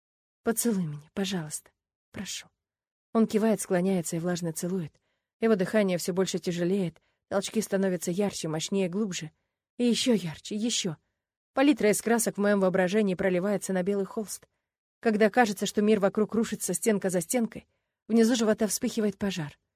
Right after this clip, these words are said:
Мой оргазм восхитительный. Кирилл ловит все мои возгласы, делает пару финальных толчков и замирает. Мы оба липкие от пота и горячие. Туман рассеивается. Сначала я чувствую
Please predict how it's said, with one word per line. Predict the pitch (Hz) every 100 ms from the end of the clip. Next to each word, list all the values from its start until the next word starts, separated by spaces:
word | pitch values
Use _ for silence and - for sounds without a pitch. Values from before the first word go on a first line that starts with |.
| _ _ _ _ -
Мой | 233
оргазм | 220 202 208 196
восхитительный. | 190 190 208 190 214 151 143 - _ _ _ _
Кирилл | - 240 226 220
ловит | 220 208
все | - -
мои | 202 196
возгласы, | 196 220 185 170 180 160 _ _ -
делает | 233 214 196
пару | - 208
финальных | 190 202 196 185 180
толчков | 202 180 - 214 180
и |
замирает. | 170 165 151 139 - _ _ _ _ _ _ _ _ _ _
Мы | 214 208
оба | 190
липкие | 190 202 - 165
от |
пота | - 170 170
и |
горячие. | 165 170 175 - - - _ _ _ _ _ _ _ _ _ -
Туман | 196 165 147
рассеивается. | 143 - 175 - _ - - _ _ _ _ _ _ _ _ _ _ -
Сначала | 208 196 240
я | 202 175
чувствую | - 196 - 180